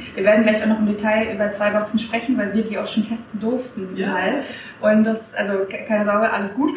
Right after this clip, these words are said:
Speaker 1: <laughs> Wir haben viel Spaß
Speaker 2: Ja.
Speaker 1: gehabt. Also jedenfalls, das
Speaker 2: Ja,
Speaker 1: kann
Speaker 2: ich
Speaker 1: ich auch
Speaker 2: freu
Speaker 1: von
Speaker 2: mich
Speaker 1: meiner
Speaker 2: schon zu
Speaker 1: Seite.
Speaker 2: hören von euch.
Speaker 1: Was mich ganz kurz mal interessiert, weil wir gerade, du hast schon auch sehr, sehr viele Boxen, ähm, angeteasert, die du
Speaker 2: Mhm.
Speaker 1: da vertreibst auf deiner Seite, äh, von diesen,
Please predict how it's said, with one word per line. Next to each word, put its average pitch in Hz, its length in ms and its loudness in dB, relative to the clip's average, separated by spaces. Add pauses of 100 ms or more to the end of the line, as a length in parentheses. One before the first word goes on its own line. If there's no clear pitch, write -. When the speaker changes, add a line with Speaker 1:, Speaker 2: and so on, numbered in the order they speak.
(260)
Speaker 1:
<laughs> 302 260 -4
Wir 247 100 2
haben 226 100 6
viel 233 140 2
Spaß 240 280 4
Speaker 2:
Ja. 254 100 -2
Speaker 1:
gehabt. - 200 -2
Also 202 140 0 (180)
jedenfalls, 214 460 -4
das - 80 -16
Speaker 2:
Ja, 254 80 -2
Speaker 1:
kann 220 80 2
Speaker 2:
ich 214 60 -2
Speaker 1:
ich - 60 -2
auch - 40 6
Speaker 2:
freu 349 60 4
Speaker 1:
von - 40 2
Speaker 2:
mich 220 140 4
Speaker 1:
meiner 247 80 2
Speaker 2:
schon 226 120 2
zu 220 60 2
Speaker 1:
Seite. 220 140 4
Speaker 2:
hören - 80 2
von - 120 -2 (280)
euch. - 100 -4
Speaker 1:
Was 240 140 4
mich 294 180 4
ganz 285 220 0
kurz 302 160 -4
mal 269 240 -2
interessiert, 254 580 -6
weil 226 140 2
wir 226 60 -4
gerade, 226 280 2
du 220 60 2
hast 220 160 -2
schon 233 120 4
auch 220 140 2
sehr, 226 140 -4
sehr 214 100 -4
viele 220 160 0
Boxen, 220 460 2
ähm, 208 180 2
angeteasert, 254 600 0
die 247 100 6
du - 80 4
Speaker 2:
Mhm. - 280 2
Speaker 1:
da 226 180 4
vertreibst - 500 -2
auf - 60 -10
deiner 233 260 2
Seite, 240 400 0 (480)
äh, 220 100 2
von 226 160 4
diesen, 226 320 6